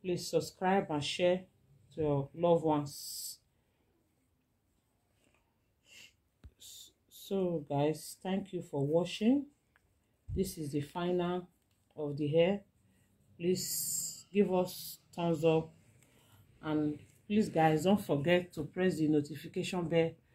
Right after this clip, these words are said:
so that you will be notified anytime I upload new video. So guys,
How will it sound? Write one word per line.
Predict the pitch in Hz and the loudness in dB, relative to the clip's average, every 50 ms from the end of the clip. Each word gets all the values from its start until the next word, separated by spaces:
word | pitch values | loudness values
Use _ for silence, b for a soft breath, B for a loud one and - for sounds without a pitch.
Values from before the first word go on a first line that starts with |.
| b b b b b b | b b b b b b
so | - - 190 | -4 -2 2
that | 180 165 156 156 - | 2 2 2 2 0
you | 143 | 0
will | 139 135 | 0 2
be | 135 147 | 2 2
notified | 143 147 139 139 - 139 - - 175 170 - | 2 2 0 -2 -4 -10 -6 -2 -2 0 0
anytime | 170 175 175 175 180 - - 170 165 160 165 - - | 2 2 0 0 -2 -4 -4 -2 -2 -2 -2 -2 -4
I | 151 | -4
upload | 151 147 - - 175 170 165 151 | -4 -6 -6 -2 2 2 2 4
new | 160 160 160 | 4 2 2
video. | 151 135 156 151 143 143 139 - - _ | 2 2 0 0 0 0 -2 -4 -4 _
So | - - 233 240 | -4 2 2 4
guys, | 202 170 160 151 151 156 156 - - - - - - | 6 8 8 6 6 2 0 -2 -4 -4 -4 -4 -6